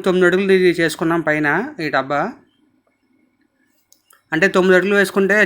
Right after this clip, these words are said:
చేసుకుంటే మనం మట్టి వీలుగా దాంట్లో పడతాకి బాగుంటుంది. చూడండి, ఇదైతే విఎస్టీ ట్రాక్టర్ అండి, ఇది రెండు వేల పదమూడు మోడల్. కొంచెం మోడల్ ట్రాక్టర్ వేసుకుంటే మనం మంచిది, ఆయిల్ బాగా వస్తుంది. ఇదైతే మనం సెకండ్ గేర్లో వేసుకుంటే మీకు ఆ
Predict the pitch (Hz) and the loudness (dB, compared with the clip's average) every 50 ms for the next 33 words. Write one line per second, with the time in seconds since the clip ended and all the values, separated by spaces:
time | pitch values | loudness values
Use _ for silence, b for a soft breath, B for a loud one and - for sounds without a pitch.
0 | 196 185 185 175 - - 180 175 202 202 196 190 185 185 185 165 151 156 165 165 | 2 2 0 0 0 -4 -2 -2 0 0 2 2 2 2 2 2 2 0 -2 -2
1 | 165 160 160 190 180 170 165 170 170 190 190 180 170 160 156 156 175 175 175 170 | -2 0 0 2 2 4 2 2 2 2 2 4 4 2 2 2 0 0 2 0
2 | 156 156 180 175 165 170 160 147 147 156 160 156 151 143 135 135 151 202 262 - | 2 2 0 -2 -2 -2 -2 0 0 0 -2 -4 -4 -4 -4 -4 -6 -6 -8 -12
3 | _ B B B B B B B B _ - 170 185 196 196 185 185 175 185 214 | _ B B B B B B B B _ 0 0 2 4 4 4 4 4 4 2
4 | 214 196 170 165 180 190 185 - 196 - - 175 165 170 160 180 170 165 160 147 | 4 4 4 4 4 2 2 -2 -4 0 2 2 2 2 2 0 2 2 0 0
5 | 151 170 185 175 160 147 156 160 170 170 170 170 165 147 135 143 160 170 - - | 0 0 0 0 0 -2 0 2 2 4 4 4 4 4 2 0 -4 -6 -4 -4
6 | 156 151 156 165 170 170 170 165 151 147 139 135 147 190 247 - _ _ _ 160 | -2 -2 0 -2 0 0 0 -2 -2 -2 -2 -2 -4 -6 -10 -14 _ _ _ -12
7 | 151 - 151 147 143 139 143 156 175 185 185 190 196 190 185 185 175 180 170 165 | -8 -6 -6 -4 -2 0 0 2 0 0 0 2 2 2 2 0 -2 -2 -2 -2
8 | - 175 170 180 180 170 170 165 175 190 180 160 151 151 147 143 - 160 156 170 | -4 -4 -2 -2 0 0 0 2 2 2 0 0 -2 -4 -6 -6 -6 -6 -4 -2
9 | 196 190 143 127 135 b b b b b b b b - 135 139 156 170 165 165 | -2 -2 -4 -4 -6 b b b b b b b b -4 0 0 0 0 2 2
10 | 160 160 165 156 - - 143 127 135 147 180 233 - _ _ _ _ _ _ _ | 2 2 0 -2 -6 -8 -8 -6 -6 -6 -6 -8 -12 _ _ _ _ _ _ _
11 | _ _ _ _ _ _ _ _ _ _ _ _ _ _ _ _ _ _ _ _ | _ _ _ _ _ _ _ _ _ _ _ _ _ _ _ _ _ _ _ _
12 | _ _ _ - 147 151 165 170 165 208 208 202 202 202 185 - 175 - 180 180 | _ _ _ -10 -4 -2 -2 0 0 0 2 4 2 2 2 2 2 2 2 2
13 | 185 196 196 190 190 185 185 185 180 - 185 175 185 185 175 180 165 165 | 2 2 4 4 4 4 2 2 0 0 -2 0 0 0 0 2 2 2